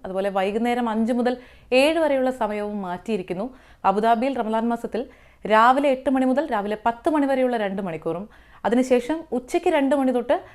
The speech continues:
വൈകുന്നേരം നാല് മണി വരെയുള്ള സമയത്തുമാണ് ഡാർബ് ടോൾ ഗേറ്റ് ആക്റ്റീവ് ആയിരിക്കുക. അപ്പൊ ഈ സമയത്ത് വാഹനങ്ങൾ പാസ് ചെയ്ത് കഴിഞ്ഞാൽ ഡാർബ് ടോൾ ഗേറ്റിന് നമ്മൾ ഫീസ് നൽകേണ്ടി വരും. മവാക്കിഫ്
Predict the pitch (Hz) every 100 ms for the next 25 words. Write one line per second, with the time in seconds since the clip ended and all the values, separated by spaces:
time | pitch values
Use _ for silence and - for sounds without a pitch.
0 | - 202 233 277 339 311 294 240 214 262
1 | 320 302 262 233 214 214 208 190 190 196
2 | 196 175 180 - - 185 214 233 277 -
3 | 214 196 214 190 165 - - 180 - 190
4 | 170 156 156 151 - - 175 214 247 247
5 | 233 240 320 370 - - - 202 196 214
6 | 214 214 185 185 - 208 214 196 208 277
7 | - - - 190 220 262 247 233 220 233
8 | 247 262 285 202 185 185 165 175 160 160
9 | 160 147 156 - - - - 247 262 311
10 | 320 339